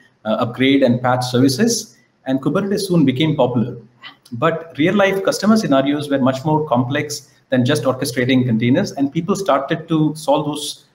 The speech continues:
uh, problems by building solutions around Kubernetes. For example, an infrastructure management layer to provision compute, storage, and network, uh, a, a platform layer to, uh,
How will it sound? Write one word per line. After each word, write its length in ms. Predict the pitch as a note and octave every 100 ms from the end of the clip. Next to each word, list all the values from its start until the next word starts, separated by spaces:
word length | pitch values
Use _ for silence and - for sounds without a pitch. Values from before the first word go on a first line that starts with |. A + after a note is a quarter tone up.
| _ _
uh, 200 | A#2 A2+
problems 440 | A2 B2+ B2+ D3 -
by 200 | C3 B2+
building 340 | B2 B2+ C#3+
solutions 420 | B2+ B2 B2 C3+
around 300 | - A#2 C#3
Kubernetes. 640 | C3+ A2 G#2 F#2+ F2+ - _ _ _ -
For 100 | G3+
example, 480 | E3 D3+ D#3 E3+ D#3+
an 100 | C#3+
infrastructure 500 | C#3 D#3+ D#3+ E3 D3+
management 460 | C3+ C3+ C#3 C3+
layer 300 | B2+ B2+ B2+
to 100 | B2
provision 500 | B2 B2+ B2 B2 C3+
compute, 360 | B2 A2 B2+ B2
storage, 260 | B2+ A#2+
and 100 | A#2
network, 560 | A2 C3 - D#3 D#3 - _ _ _ _ -
uh, 440 | A2 A2 A#2+ A#2 - - A#2
a, 60 |
a 40 | A2+
platform 480 | C3 C#3+ - D#3+
layer 240 | C#3+ C#3 C#3+
to, 360 | C#3+ C3+ B2+ C3 A#2
uh, 240 | A2